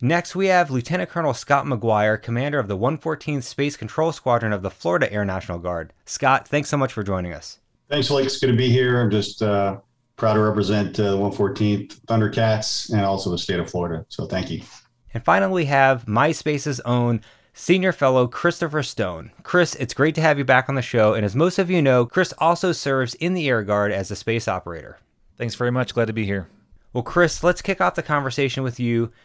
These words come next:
Speaker 1: Now, build the picture for us. What do space operators in the Guard do today?
Speaker 3: Well, as you mentioned in your intro,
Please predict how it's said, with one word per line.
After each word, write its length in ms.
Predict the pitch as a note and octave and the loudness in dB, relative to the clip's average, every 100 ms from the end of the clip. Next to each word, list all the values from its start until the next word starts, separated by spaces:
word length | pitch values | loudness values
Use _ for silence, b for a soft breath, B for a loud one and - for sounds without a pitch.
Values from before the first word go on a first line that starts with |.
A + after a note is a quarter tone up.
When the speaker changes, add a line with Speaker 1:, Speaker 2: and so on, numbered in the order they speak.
| _ | _
Speaker 1:
Now, 300 | B2 A2+ A2 A#2+ - | -4 -2 -2 -6 0
build 220 | F3 F#3+ | 2 2
the 80 | F#3+ | 0
picture 320 | D3+ - A#2 | 0 0 -4
for 280 | - A2 G#2+ | -4 -2 -2
us. 160 | - - _ - | -4 -14 _ -4
What 260 | A2 E3 - | 0 2 0
do 100 | F3+ | -4
space 380 | - D#3 D3+ | -2 -2 -2
operators 560 | - C3 C3 B2 A#2+ A#2 | 2 0 2 -2 0 -2
in 160 | - C#3+ | -2 -2
the 80 | |
Guard 320 | C3+ B2 A#2+ G#2 | 0 2 2 0
do 160 | A2+ | -2
today? 460 | G#2 G#2 F2+ B1+ - _ _ _ _ D3+ | -2 -2 -2 -4 -14 _ _ _ _ 2
Speaker 3:
Well, 240 | D3+ D#3+ | 6 6
as 200 | D#3 B2 | 6 2
you 80 | B2+ | 0
mentioned 320 | D3 D3 C3+ | -2 -2 -2
in 140 | B2+ | -2
your 160 | A#2+ A#2+ | -2 -4
intro, 720 | C3+ A#2+ - G#2+ G2 F#2+ F2+ | -4 -6 -4 -2 -2 -2 -6